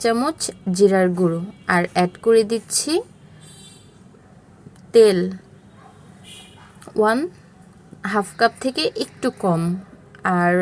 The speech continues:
অ্যাড করে দিয়েছি এক টেবিল চামচ লবণ। এখন এটাকে খুব ভালো করে মেখে নিয়ে এটাকে রেস্টে রেখে দিব দশ মিনিটের জন্য। এখন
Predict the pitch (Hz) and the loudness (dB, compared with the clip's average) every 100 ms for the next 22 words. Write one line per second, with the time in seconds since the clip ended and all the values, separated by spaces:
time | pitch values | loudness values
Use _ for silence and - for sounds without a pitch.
0 | 175 185 185 - 214 214 202 226 220 - | 2 2 2 4 4 6 4 2 2 -2
1 | 269 320 480 - - - - - - - | -2 -2 -4 -8 -20 -20 -20 -20 -20 -20
2 | - - 190 - 220 220 220 240 269 - | -6 -2 -2 0 0 -2 -2 -2 -2 -4
3 | 214 202 185 175 175 - 180 - 214 214 | 0 0 0 -2 -4 -6 -8 -6 -8 -6
4 | 202 214 214 240 202 202 190 196 214 214 | -4 -4 -4 -4 -4 -4 -4 -4 0 0
5 | 220 214 214 226 214 214 233 359 - - | 0 -2 -2 0 0 0 -2 -4 -8 -20
6 | - - - - - - 185 214 220 220 | -20 -20 -20 -20 -14 -6 0 0 2 4
7 | 202 208 - 220 220 220 220 220 240 330 | 4 2 2 4 4 2 0 0 0 -2
8 | 427 - - - - - 196 196 - 214 | -4 -14 -20 -20 -16 -2 2 2 0 0
9 | 202 190 180 175 165 175 160 170 - 180 | 0 0 -2 -4 -2 -2 -2 -4 -4 -4
10 | 196 | -2